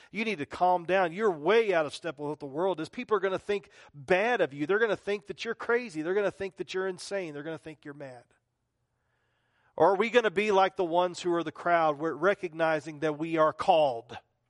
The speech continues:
that we as followers of Jesus, Jesus has called us to live in a covenant community with him and to live in a covenant community with each other, not to be mere hanger-ons,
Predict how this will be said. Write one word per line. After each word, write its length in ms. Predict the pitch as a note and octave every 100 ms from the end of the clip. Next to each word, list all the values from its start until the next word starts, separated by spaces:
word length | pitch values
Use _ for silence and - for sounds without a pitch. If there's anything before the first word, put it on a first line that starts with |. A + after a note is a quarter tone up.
| _ _ _ _ _ -
that 140 | F#3
we 160 | F3 G#3
as 120 | F3+
followers 600 | - G3 G3+ G#3 G3+ F3
of 120 | F3
Jesus, 560 | C3+ F3 E3+ C#3+ A#2+ - _ _
Jesus 600 | C#3+ A3 A#3 G3 F#3 -
has 160 | - -
called 500 | - A#3+ A#3 A3 E3
us 380 | C3+ A2+ - - - -
to 140 | -
live 360 | F#3 F#3+ A3+ A3
in 140 | G#3
a 100 | G3
covenant 600 | F3+ - B3 B3+ B3 A#3+
community 520 | - A#3 G3 G#3+ F3+ E3
with 120 | D3
him 400 | F3 A#3 B3 A#3 - -
and 120 | G3 F3+
to 60 |
live 220 | E3+ G#3
in 80 | G#3
a 60 | F3+
covenant 500 | - C#4 C#4+ C#4 C4+
community 420 | A3+ A3 A3+ G#3+
with 160 | G3+ F#3+
each 200 | F3 F#3
other, 200 | D#3+ - - -
not 240 | A3 C4
to 60 | G#3
be 160 | A#3
mere 180 | G#3 G#3
hanger-ons, 1000 | F3 F#3 F#3 D3+ B2+ A2 A2 _ - -